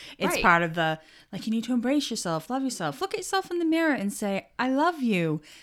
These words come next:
Speaker 1: And, but yeah, you can do that. But if you don't actually
Speaker 2: believe it, it's, uh, right.
Speaker 1: Yeah.
Speaker 2: And, f-, you know, deeply. I've gained and lost relationships since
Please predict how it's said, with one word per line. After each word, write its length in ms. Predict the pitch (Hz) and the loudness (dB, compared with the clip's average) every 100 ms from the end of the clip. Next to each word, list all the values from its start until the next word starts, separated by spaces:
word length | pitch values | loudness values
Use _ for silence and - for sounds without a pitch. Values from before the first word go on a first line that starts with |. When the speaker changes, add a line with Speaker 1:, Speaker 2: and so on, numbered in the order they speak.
| - _ _ | -20 _ _
Speaker 1:
And, 320 | 247 220 202 - - - _ 170 | -2 -2 -2 -8 -20 -20 _ -4
but 240 | 220 185 233 | -2 -2 0
yeah, 180 | 262 | 2
you 180 | 160 196 | 4 2
can 140 | 196 190 | 0 0
do 140 | 233 | 2
that. 200 | 175 131 | 2 0
But 80 | 156 | -2
if 120 | 147 | -4
you 40 | 180 | -2
don't 140 | 175 | -2
actually 440 | 170 160 165 156 - _ _ _ _ _ | -2 -4 -4 -4 -6 _ _ _ _ _
Speaker 2:
believe 360 | 226 254 302 190 | -8 -4 -2 -2
it, 120 | 180 | -2
it's, 360 | 190 - - 165 | -4 -8 -16 -14
uh, 40 | - - - | -16 -18 -12
right. 320 | 202 - - - | -12 -12 -16 -8
Speaker 1:
Yeah. 280 | 185 180 165 | -4 -2 -4
Speaker 2:
And, 160 | 226 | -6
f-, 200 | 196 - _ _ _ _ _ | -10 -18 _ _ _ _ _
you 140 | 202 | -12
know, 220 | 165 - 147 _ _ _ - | -12 -14 -18 _ _ _ -14
deeply. 500 | 254 269 175 185 175 - _ _ _ _ - - - | -12 -12 -14 -14 -18 -20 _ _ _ _ -20 -8 -2
I've 380 | 226 220 196 233 226 | -2 -2 -8 -18 -18
gained 400 | - 214 220 247 247 | -10 -8 -6 -6 -6
and 280 | 208 233 | -8 -8
lost 340 | 226 214 240 - | -6 -6 -8 -10
relationships 920 | 240 180 - 190 208 220 - - - - _ _ _ - | -10 -10 -10 -10 -8 -8 -10 -14 -14 -18 _ _ _ -20
since 720 | - - 214 196 - - | -14 -6 -6 -6 -10 -12